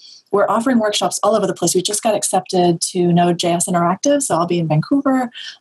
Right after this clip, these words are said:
Uh, we'll be at We Rise, Progress Next, um, Connect Tech.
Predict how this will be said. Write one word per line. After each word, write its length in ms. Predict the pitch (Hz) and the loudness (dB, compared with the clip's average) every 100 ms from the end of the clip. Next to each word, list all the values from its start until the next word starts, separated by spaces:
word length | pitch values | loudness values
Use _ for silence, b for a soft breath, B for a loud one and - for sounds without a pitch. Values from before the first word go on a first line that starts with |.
| - | 0
Uh, 120 | 175 | 2
we'll 120 | 175 175 | 2 2
be 200 | 175 160 | 2 2
at 280 | 156 - | 0 0
We 220 | 190 240 233 | 0 2 4
Rise, 680 | 220 208 202 196 196 - | 2 2 2 0 -2 -4
Progress 540 | - - 233 233 196 - | -4 -2 0 0 -2 0
Next, 640 | 180 175 175 - - - B B B - | 0 2 0 -2 -6 -6 B B B -4
um, 720 | 170 170 165 160 156 156 147 233 | 0 2 2 2 4 4 4 2
Connect 300 | 190 208 - | 0 -2 -2
Tech. 520 | 196 190 185 180 | 0 2 0 -4